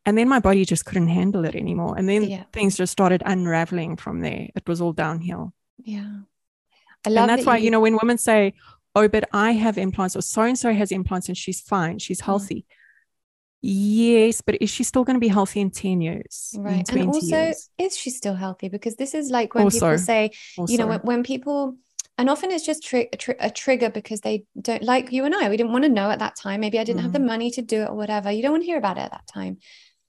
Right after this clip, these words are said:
Speaker 2: I like my implants and I don't wanna hear about it. But it's a bit like when I talk about my personal experience with vaccine injury, being injured by a vaccine, you know, at eighteen months and subsequently having to live with rheumatoid arthritis for the rest of my life. That's my real experience.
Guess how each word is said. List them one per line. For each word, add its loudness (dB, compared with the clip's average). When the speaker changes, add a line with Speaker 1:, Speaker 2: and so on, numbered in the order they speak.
Speaker 2:
I -4
like 2
my -2
implants -6
and -6
I -8
don't -6
wanna -8
hear -4
about -6
it. -12
But -6
it's -8
a -2
bit -2
like -2
when -8
I -8
talk -10
about -6
my -2
personal -4
experience -6
with -8
vaccine -6
injury, -2
being -2
injured 0
by 0
a -2
vaccine, -6
you -4
know, -2
at -6
eighteen -4
months -4
and -10
subsequently -6
having -6
to -8
live -2
with -6
rheumatoid -4
arthritis -4
for -12
the -2
rest -6
of -6
my -6
life. -6
That's -2
my 0
real 2
experience. -4